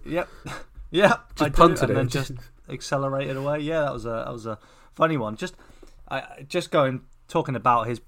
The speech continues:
Speaker 1: recent fights and talking about the caliber of Volkov and the fact that this is the fir-, I didn't actually know that, first time in front of a crowd in the U F C for Tom Aspinall.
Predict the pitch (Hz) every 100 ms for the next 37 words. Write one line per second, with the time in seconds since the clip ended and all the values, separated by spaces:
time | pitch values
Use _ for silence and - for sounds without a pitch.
0 | - - 127 117 117 - 151 107 95 -
1 | 120 - 156 123 113 113 113 113 - 185
2 | 214 190 - - - - 101 92 110 98
3 | - - 117 - _ _ _ - 123 147
4 | 135 - 113 107 - 101 113 - 110 -
5 | - 180 - 135 185 120 - 117 135 101
6 | - 147 170 - 151 147 143 143 139 127
7 | 123 - 139 135 123 120 127 131 - 127
8 | 117 - 127 131 123 113 107 -